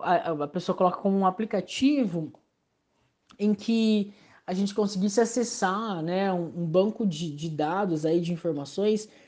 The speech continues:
de pessoas, é, em situação de miséria, de pobreza extrema, passando necessidades, pra que a gente, pessoa física mesmo,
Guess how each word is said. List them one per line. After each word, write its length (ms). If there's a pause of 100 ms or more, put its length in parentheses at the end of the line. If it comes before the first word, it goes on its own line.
(220)
de 160
pessoas, 960 (460)
é, 1160 (1160)
em 120
situação 400
de 120
miséria, 600
de 140
pobreza 540
extrema, 580 (460)
passando 500
necessidades, 720
pra 160
que 100
a 60
gente, 240
pessoa 300
física 400
mesmo, 420